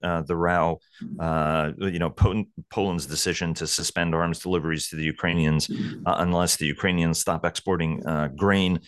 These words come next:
The Romanians have made noises about this, Slovak, uh, Slovakia,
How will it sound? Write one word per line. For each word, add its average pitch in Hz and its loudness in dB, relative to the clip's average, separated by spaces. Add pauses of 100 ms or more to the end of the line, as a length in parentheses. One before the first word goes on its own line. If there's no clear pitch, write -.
(220)
The 82 -2
Romanians 92 2
have 85 0
made 85 0
noises 80 -2
about 76 -2
this, 82 0
Slovak, 82 2 (200)
uh, 90 2
Slovakia, 82 0